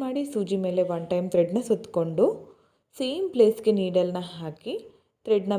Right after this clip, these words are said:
ಮೇಲ್ ತಂದು ಫಸ್ಟ್ ಎರಡು ದಾರನ ಒಂದು ಮಾಡಬೇಕು. ನೆಕ್ಸ್ಟ್ ಎರಡು ದಾರನ ಒಂದು ಮಾಡಿದರೆ ಡಬಲ್ ಕ್ರೋಶೆ ಕಂಬ ಆಗುತ್ತೆ. ಮತ್ತೆ ಸೇಮ್ ಮತ್ತೊಂದು ಬೀಡ್ನ ಆ್ಯಡ್ ಮಾಡ್ಕೋತೀನಿ. ಥ್ರೆಡ್ನ ಮೇಲ್ ಮಾಡಿಕೊಂಡು ಸೂಜಿ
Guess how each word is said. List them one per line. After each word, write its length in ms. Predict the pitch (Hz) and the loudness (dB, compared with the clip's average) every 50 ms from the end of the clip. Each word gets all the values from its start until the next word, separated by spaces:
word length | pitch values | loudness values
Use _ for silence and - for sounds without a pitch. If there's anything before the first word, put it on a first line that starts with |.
| 196 196 | 0 2
ಮೇಲ್ 260 | 214 247 302 330 311 - | 2 2 2 0 0 0
ತಂದು 320 | 220 185 180 175 170 202 320 427 - - - - _ _ _ _ _ _ | -2 -2 -2 0 2 2 2 0 -2 -8 -16 -20 _ _ _ _ _ _
ಫಸ್ಟ್ 240 | 254 285 277 - - - - 202 | -4 -4 -4 -6 -4 -2 0 0
ಎರಡು 200 | 196 190 190 190 | 2 2 2 0
ದಾರನ 240 | 196 190 185 190 185 180 175 | 0 -2 -2 -4 -4 -6 -6
ಒಂದು 160 | 175 180 180 175 | -6 -6 -6 -4
ಮಾಡಬೇಕು. 380 | 175 175 175 180 190 190 - 392 440 415 381 | -4 -2 -2 -2 -2 -4 -2 -4 -2 -2 -2
ನೆಕ್ಸ್ಟ್ 280 | 370 339 - - - - - 208 | -4 -6 -8 -12 -12 -6 -4 -4
ಎರಡು 180 | 190 190 190 190 180 | -2 -2 -2 -2 -2
ದಾರನ 280 | 170 165 165 165 165 160 160 | -4 -4 -4 -6 -6 -6 -6
ಒಂದು 140 | 160 160 165 165 | -6 -6 -6 -6
ಮಾಡಿದರೆ 320 | 160 156 151 151 151 165 160 160 | -2 0 0 0 0 0 -2 -2
ಡಬಲ್ 220 | 156 156 180 202 220 - | -2 -2 -2 -4 -2 -2
ಕ್ರೋಶೆ 240 | 247 247 - 240 226 208 | -4 -2 -2 -2 -2 -2
ಕಂಬ 180 | 196 190 180 180 175 | -2 -2 -2 -4 -4
ಆಗುತ್ತೆ. 280 | 170 175 175 - 330 392 - - - - _ _ _ _ - _ _ _ _ | -4 -4 -4 -2 -4 -4 -4 -8 -16 -20 _ _ _ _ -20 _ _ _ _
ಮತ್ತೆ 280 | 214 226 220 226 370 403 392 403 403 | -8 -8 -4 2 2 2 2 4 4
ಸೇಮ್ 300 | 240 202 185 180 208 330 427 349 233 | 4 4 4 4 0 -2 -2 -2 -4
ಮತ್ತೊಂದು 400 | 190 - - - 190 190 190 202 180 180 | -4 -4 -2 -4 -2 -2 -2 -4 -2 -2
ಬೀಡ್ನ 260 | 175 165 160 165 165 165 160 | -4 -4 -4 -4 -6 -6 -6
ಆ್ಯಡ್ 140 | 156 151 165 165 | -6 -6 -6 -6
ಮಾಡ್ಕೋತೀನಿ. 480 | 160 160 - - 165 165 - 165 202 339 381 - | -2 0 2 2 2 2 2 0 0 0 2 4
ಥ್ರೆಡ್ನ 300 | 262 196 170 165 170 170 160 160 | 4 4 4 4 -2 -4 -4 -2
ಮೇಲ್ 200 | 156 156 160 160 160 | -2 -2 -2 -4 -4
ಮಾಡಿಕೊಂಡು 500 | 160 156 151 156 - 160 156 160 160 240 403 494 - - - _ _ _ _ _ _ _ _ _ _ _ _ _ _ _ _ _ _ _ _ _ _ _ _ _ _ _ _ _ _ _ _ - | -6 -6 -8 -4 -4 -4 -4 -2 -2 -4 -4 -4 -8 -14 -20 _ _ _ _ _ _ _ _ _ _ _ _ _ _ _ _ _ _ _ _ _ _ _ _ _ _ _ _ _ _ _ _ -6
ಸೂಜಿ 220 | 277 277 285 | -6 -4 -4